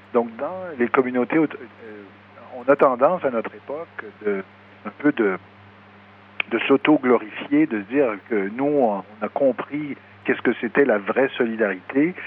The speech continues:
et on lie la vraie soli-, solidarité avec l'avènement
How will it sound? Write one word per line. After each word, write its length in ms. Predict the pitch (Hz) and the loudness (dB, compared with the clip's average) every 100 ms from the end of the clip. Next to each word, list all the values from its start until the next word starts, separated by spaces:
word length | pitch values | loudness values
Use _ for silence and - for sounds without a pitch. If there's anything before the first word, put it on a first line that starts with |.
| - - 127 | -16 -8 2
et 80 | |
on 180 | 127 127 | 4 6
lie 340 | 127 143 180 180 | 4 2 0 2
la 140 | 120 | 2
vraie 240 | 107 123 143 | 4 2 4
soli-, 540 | 139 120 107 107 110 101 - | 2 2 0 -2 -10 -8 -2
solidarité 640 | 117 107 98 95 - 160 | -2 0 -2 -4 0 2
avec 320 | 110 120 139 | 4 2 4
l'avènement 680 | 123 123 123 110 123 151 | 2 4 2 2 2 2